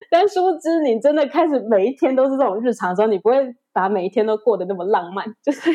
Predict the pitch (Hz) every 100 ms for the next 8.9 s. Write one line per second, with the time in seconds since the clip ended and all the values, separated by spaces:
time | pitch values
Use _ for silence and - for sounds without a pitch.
0 | 311 254 202 247 277 330 359 320 226 -
1 | 190 226 254 240 247 269 277 269 262 233
2 | 233 240 240 _ 247 214 202 226 233 254
3 | 269 277 226 220 262 294 - - - 247
4 | 269 269 330 311 359 349 339 269 311 302
5 | 294 - 311 440 349 330 349 - 302 294
6 | 302 294 247 311 349 339 311 247 - 269
7 | 254 269 233 247 254 233 233 214 - 262
8 | 349 208 - 175 - 359 233 302 294